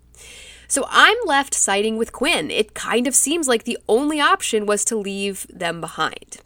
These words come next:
And yes, it is a huge loss financially, but, I mean, easy come, easy go, right? He stole these people. He'll just steal some more later. It's fine. If that's the case, we're talking about four hundred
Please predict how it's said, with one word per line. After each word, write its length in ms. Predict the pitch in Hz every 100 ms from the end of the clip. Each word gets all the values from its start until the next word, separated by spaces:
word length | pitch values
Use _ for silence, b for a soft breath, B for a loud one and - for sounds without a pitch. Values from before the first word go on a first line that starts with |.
| _ _ _ _ _ -
And 120 | 254 277
yes, 200 | 269 240
it 100 | 262
is 160 | 302
a 60 | 269
huge 340 | - 240 -
loss 320 | 202 190 190
financially, 560 | - 175 240 302 - 180
but, 260 | 185 180 - - -
I 100 | 226
mean, 140 | 226
easy 240 | 240 240
come, 200 | 226 233
easy 220 | 220 170 180
go, 240 | 302 -
right? 220 | 165 190
He 80 | 214
stole 400 | - - 214 349
these 240 | 180 -
people. 500 | - - - - 247 B B B B B B
He'll 200 | 220 269
just 240 | 254 320 -
steal 260 | 269 294
some 220 | 269 294
more 180 | 269 277
later. 300 | 269 294 165
It's 160 | 120 -
fine. 340 | 233 - - - _ _ B B B B B
If 220 | - 262
that's 380 | 190 240 392 -
the 100 | 427
case, 640 | - 403 240 202 - - - _ _ _ _
we're 100 | 247
talking 340 | 247 370 523 440
about 300 | 262 202 -
four 340 | - 285 381
hundred 520 | - 254 254 247 240